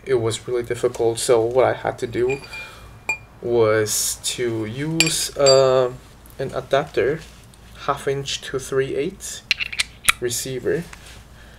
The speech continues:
plug it into the Allen socket, and then use the same length, like,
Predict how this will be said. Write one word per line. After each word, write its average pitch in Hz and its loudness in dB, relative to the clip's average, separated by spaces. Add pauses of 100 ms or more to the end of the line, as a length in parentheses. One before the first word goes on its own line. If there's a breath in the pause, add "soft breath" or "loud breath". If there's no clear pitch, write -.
(340 loud breath)
plug 143 -2
it - -8
into 139 -4
the 131 2
Allen 131 -6 (180)
socket, - -4 (640 loud breath)
and 131 -10
then 123 -10
use 127 -2 (1600 loud breath)
the 135 -4
same 208 6
length, 127 0
like, 120 0